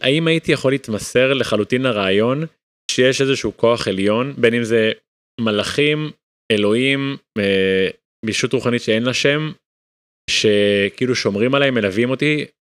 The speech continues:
אה, דואגים לי, אז אולי הייתי יכול ללכת עם יותר תחושה של אהבה בחיים האלה, ויש משהו בזה שאתה לא מאמין,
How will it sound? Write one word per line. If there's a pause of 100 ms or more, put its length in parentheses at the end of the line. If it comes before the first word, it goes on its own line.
(560)
אה, (120)
דואגים
לי, (340)
אז
אולי
הייתי
יכול
ללכת
עם
יותר
תחושה
של
אהבה
בחיים
האלה,
ויש
משהו
בזה
שאתה
לא
מאמין,